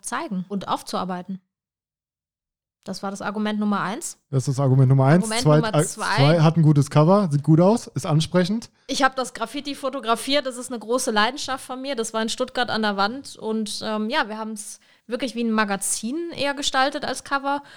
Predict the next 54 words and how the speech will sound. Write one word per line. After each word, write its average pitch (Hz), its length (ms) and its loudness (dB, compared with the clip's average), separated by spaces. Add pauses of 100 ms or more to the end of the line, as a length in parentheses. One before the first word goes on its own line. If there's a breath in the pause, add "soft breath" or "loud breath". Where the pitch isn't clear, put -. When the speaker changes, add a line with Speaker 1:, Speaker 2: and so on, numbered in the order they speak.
(120)
Speaker 1:
Und 214 160 0
Nummer 202 240 2
drei, 185 260 0
ich 226 140 -2
hab 208 100 -8
natürlich 190 320 -6
wahnsinnig 185 400 -2
interessante 180 420 -8
Gesprächspartner. 170 920 -12 (360)
Speaker 2:
Ja, 131 120 2
und 131 80 6
Nummer 139 200 6
vier, 156 240 6
es 160 100 2
gibt 143 120 -2
auch 131 100 4
schöne 139 220 4
Bilder 151 300 4
drin, 165 240 4
ne? 160 240 6
Das 143 160 0
heißt, 139 160 4
für 143 80 4
die, 143 200 6
die 147 140 4
immer 147 180 4
mal 143 140 6
nur 147 120 6
nach 139 140 4
Bildern 165 300 6
gucken, 165 360 0
die 151 180 2
werden 156 240 4
auch 139 180 2
bedient, 117 480 0 (140)
Speaker 1:
Das 143 100 2
Speaker 2:
ne? 185 60 6
Speaker 1:
ist 208 60 0
natürlich 233 340 -8
wahnsinnig 220 420 -2
toll 220 220 0
geschrieben. 214 640 -6
<laughs> - 100 -4
Speaker 2:
Das 151 180 6
natürlich. 190 560 6 (200)
Ob 143 140 -2
das 147 180 2
jetzt 147 160 4
eine 139 80 6
Ghostwriterin 156 680 6
war 147 140 6
oder 139 160 6
du, 156 260 4
das 160 260 4